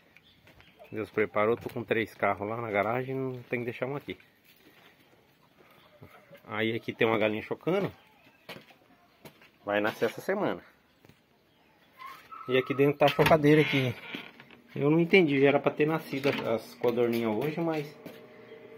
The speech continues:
esses ovos aqui era pra ter nascido hoje, ó, esses cinco aqui, ó. Esses outros aqui vai nascer quarta-feira. E esses daqui vai nascer dia doze.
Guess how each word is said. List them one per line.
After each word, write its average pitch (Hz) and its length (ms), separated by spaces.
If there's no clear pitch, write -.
esses 101 280
ovos 110 200
aqui 110 200
era 117 100
pra - 100
ter 131 100
nascido 147 460
hoje, 104 200
ó, 101 60
esses 101 260
cinco 104 360
aqui, 98 240
ó. - 680
Esses 107 200
outros 120 180
aqui 127 80
vai 143 100
nascer 139 240
quarta-feira. 151 640
E 107 100
esses 110 220
daqui 117 240
vai 123 100
nascer 123 300
dia 139 120
doze. 107 640